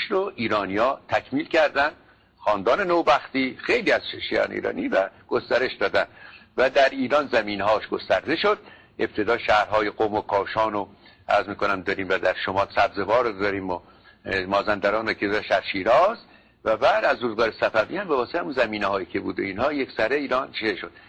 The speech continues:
اما این شیعه پناهگاهی بوده که ایرانی بتواند تفاوت کند در نگاهش به اسلام با اون عرب عربستان سع-، سعودی. این است که این رو یک نوع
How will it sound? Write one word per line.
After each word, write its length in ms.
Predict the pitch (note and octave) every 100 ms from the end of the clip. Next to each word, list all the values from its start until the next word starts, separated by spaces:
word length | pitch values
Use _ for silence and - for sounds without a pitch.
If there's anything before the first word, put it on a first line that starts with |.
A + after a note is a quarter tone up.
| - -
اما 160 | D#2+
این 140 | C#3 C3+ -
شیعه 180 | F2+ F#3+
پناهگاهی 720 | D3 C#3 C3 A#2+ - F#3 G3+
بوده 340 | F#3 E3 E3
که 140 | D#3+ D#3+
ایرانی 600 | B2 A#2 A2 A2+ A2 C3
بتواند 640 | D3 D3+ C#3+ C#3 C3 C3 - - - - _ _ -
تفاوت 800 | B2+ A#2+ C3 B2+ A#2 B2 D#3 -
کند 360 | - A2+ G#2+ - _ _ _ _ _ _ - - -
در 240 | G#2 G2
نگاهش 560 | G#2 G2 C#3 E3+ E3 -
به 160 | D3
اسلام 460 | A#2+ - B2+ B2+ A#2+
با 460 | A2 A#2 A2+ A#2 - _ _ _ -
اون 320 | A2+ A2+ - -
عرب 420 | G#2 G2+ G#2 G#2+
عربستان 480 | G2+ F#2 E2 G2+ F2+ -
سع-، 140 | F2 -
سعودی. 400 | E2 D#2+ C#2 - - _ _ _ _
این 160 | - -
است 200 | - -
که 180 | E3+ D#3
این 240 | - F3+ F3+
رو 300 | D#3+ D#3 D#3 _ _ _ _ -
یک 220 | A2 D#3+ -
نوع 460 | A#2 B2 A2+ F#2+